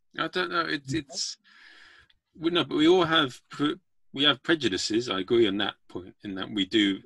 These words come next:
Speaker 1: have assumptions, and different groups of people and races, they, they go into our head. But, um, whoever you are,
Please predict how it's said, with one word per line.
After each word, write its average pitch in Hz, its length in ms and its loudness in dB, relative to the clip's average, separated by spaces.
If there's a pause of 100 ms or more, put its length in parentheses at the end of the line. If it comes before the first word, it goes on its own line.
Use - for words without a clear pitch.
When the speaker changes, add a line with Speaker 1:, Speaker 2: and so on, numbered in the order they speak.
Speaker 1:
have 98 160 -8
assumptions, 98 560 -6
and 87 100 -10
different 92 400 -6 (420)
groups 101 240 -8
of - 100 -10
people 98 340 -4
and 87 120 -6
races, - 520 -6
they, 101 120 -4
they 101 140 -6
go 98 220 -4
into 92 180 -6
our 85 80 -10
head. 104 220 -4 (840)
But, 95 200 -2 (680)
um, 98 420 -4 (480)
whoever 113 340 2
you 87 180 -2
are, 82 160 -10